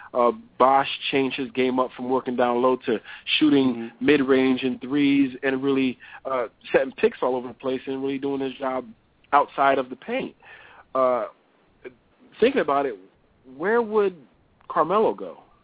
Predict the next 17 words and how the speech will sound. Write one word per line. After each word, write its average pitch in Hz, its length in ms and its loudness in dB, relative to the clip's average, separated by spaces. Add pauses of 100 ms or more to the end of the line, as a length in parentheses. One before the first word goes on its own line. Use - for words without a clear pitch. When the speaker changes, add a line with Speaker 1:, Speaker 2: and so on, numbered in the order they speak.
Speaker 1:
What, 120 380 -6 (640)
would 143 100 0
he 143 100 -6
be 135 140 -8
playing 120 720 -4 (1000)
shooting 175 280 4
guard? 196 300 6
That, 120 180 -4 (180)
so, 120 340 -2
or 127 240 0
no, 123 100 6
Speaker 2:
I - 20 6
Speaker 1:
would 117 160 2
he - 80 -2
be 139 60 -4
Speaker 2:
mean 139 100 -6
Speaker 1:
playing 127 180 -2